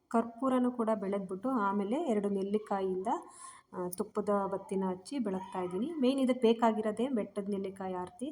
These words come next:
ಇದನ್ನ ಮಾಡಿಕೊಂಡು ನಾವೊಂದು ಮೂರು ಜನಕ್ಕಾದರೂ ಕುಂಕುಮನ ಕೊಡಬೇಕು. ಹಾಗೆ ನಾವೇನು ಪ್ರಸಾದ ಮಾಡಿರ್ತೀವಿ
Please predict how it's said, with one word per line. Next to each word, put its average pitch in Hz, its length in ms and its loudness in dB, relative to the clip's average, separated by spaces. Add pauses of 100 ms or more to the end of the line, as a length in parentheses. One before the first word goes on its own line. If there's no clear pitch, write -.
(480)
ಇದನ್ನ 254 300 0
ಮಾಡಿಕೊಂಡು 226 800 4
ನಾವೊಂದು 202 300 0
ಮೂರು 214 220 4
ಜನಕ್ಕಾದರೂ 208 540 0
ಕುಂಕುಮನ 190 520 -6
ಕೊಡಬೇಕು. 185 520 -8
ಹಾಗೆ 226 380 -6
ನಾವೇನು 226 360 0
ಪ್ರಸಾದ 208 320 -4
ಮಾಡಿರ್ತೀವಿ 190 640 -6